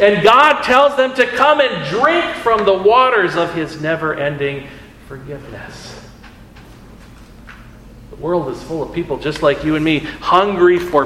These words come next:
peace from the troubles of life, and yet God says, "Come, come and eat what is good." We come weakened and starving for hope, and Jesus gives us these beautiful words of invitation.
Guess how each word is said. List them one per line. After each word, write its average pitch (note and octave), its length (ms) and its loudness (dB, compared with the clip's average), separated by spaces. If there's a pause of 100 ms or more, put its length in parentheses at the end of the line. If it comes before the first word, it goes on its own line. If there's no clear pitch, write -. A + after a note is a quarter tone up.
peace - 540 -4
from - 420 -6
the C#3+ 80 0
troubles E3 560 2
of B2+ 120 0
life, D3 460 0
and D3 140 -2
yet C#3 220 -2
God D#3+ 360 0
says, C#3+ 480 -2 (240)
"Come, E3 440 -4 (400)
come A3+ 340 -2
and F3+ 260 0
eat A3+ 320 -6 (320)
what D#3 160 -4
is D3 180 -6
good." E3 480 0 (380)
We B3 220 0
come B3+ 340 2
weakened C4 380 2
and A3+ 120 4
starving A#3 600 4
for G#3+ 120 4
hope, B3 280 2
and G#3 160 -2
Jesus C4 400 0
gives C4 180 4
us B3 100 0
these F3+ 140 -6
beautiful A3 360 2
words C#4 220 4
of A#3+ 80 -2
invitation. B3+ 460 -2